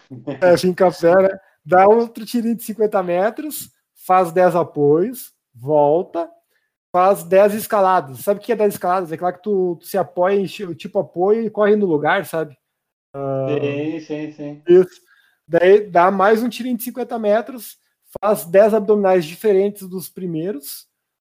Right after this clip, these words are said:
Speaker 1: volta pro outro tiro de cinquenta metros, volta pro local que começou tudo e descansa um minuto.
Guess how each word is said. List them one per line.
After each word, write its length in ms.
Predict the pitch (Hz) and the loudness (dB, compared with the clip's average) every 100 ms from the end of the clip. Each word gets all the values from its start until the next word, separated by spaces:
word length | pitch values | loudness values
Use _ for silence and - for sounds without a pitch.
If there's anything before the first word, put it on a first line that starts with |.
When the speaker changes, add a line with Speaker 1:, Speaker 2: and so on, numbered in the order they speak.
| _ | _
Speaker 1:
volta 680 | 135 135 165 170 208 302 - | -16 -4 4 6 6 2 -6
pro 240 | 202 262 | -8 -4
outro 1160 | 226 220 214 208 202 190 180 180 180 202 226 294 | 0 0 2 2 2 0 -2 -2 -2 0 -2 -4
tiro 220 | - 254 | -6 -10
de 60 | - | -8
cinquenta 300 | 226 240 226 | -8 -6 -2
metros, 560 | 208 214 - 226 - _ _ _ | 0 -2 -4 -16 -18 _ _ _
volta 520 | 170 156 190 214 214 | -10 2 6 6 2
pro 120 | 226 233 | -6 -2
local 480 | 226 214 190 202 | 0 0 2 2
que 200 | 202 190 - _ | 0 -12 -20 _
começou 420 | 196 208 208 220 | 0 2 0 -4
tudo 500 | 226 214 233 226 262 226 | -4 -4 -4 -4 -6 -8
e 40 | |
descansa 400 | 214 - 220 214 | -10 -4 -4 -2
um 40 | 240 | -2
minuto. 440 | 247 196 147 _ | 0 0 -2 _